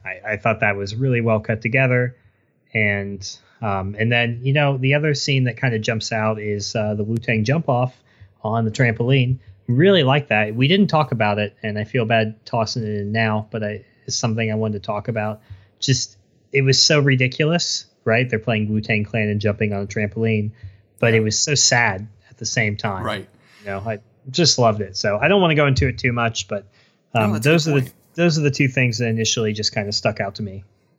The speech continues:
Speaker 2: Um, no, that's good. I think, I think both of those, um, scenes, um, offer some degree of, of dark humor and kind of, like, juxtaposing these, like, these very weird,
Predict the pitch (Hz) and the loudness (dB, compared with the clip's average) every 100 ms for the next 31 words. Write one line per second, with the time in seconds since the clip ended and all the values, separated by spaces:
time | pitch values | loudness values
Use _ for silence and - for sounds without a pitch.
0 | _ - 101 98 98 95 - _ 113 139 | _ -14 -10 -10 -10 -12 -14 _ -10 -8
1 | 113 92 - 113 90 87 98 90 90 101 | -8 -12 -12 -12 -12 -12 -14 -14 -14 -12
2 | 92 95 98 95 90 90 - - _ - | -10 -12 -12 -12 -12 -10 -10 -12 _ -16
3 | 90 85 85 85 85 - _ - - 95 | -12 -12 -14 -18 -20 -20 _ -12 -10 -12
4 | 90 90 92 - - 85 87 87 90 90 | -14 -16 -12 -14 -14 -16 -16 -16 -18 -14
5 | 95 92 104 95 92 90 - 104 98 95 | -12 -10 -10 -10 -10 -12 -10 -10 -10 -12
6 | 98 92 92 - 95 98 98 90 90 - | -14 -14 -14 -18 -20 -18 -16 -16 -18 -20
7 | _ _ _ - 104 95 87 - _ _ | _ _ _ -16 -14 -12 -14 -18 _ _
8 | _ 90 90 95 90 90 92 - 92 - | _ -18 -14 -14 -14 -16 -16 -14 -14 -14
9 | - 95 92 92 90 87 _ _ _ _ | -14 -14 -14 -14 -16 -20 _ _ _ _
10 | 95 92 95 90 - - _ _ - 95 | -14 -12 -12 -14 -16 -20 _ _ -16 -14
11 | - 101 98 98 101 98 95 95 | -12 -10 -12 -14 -14 -12 -12 -14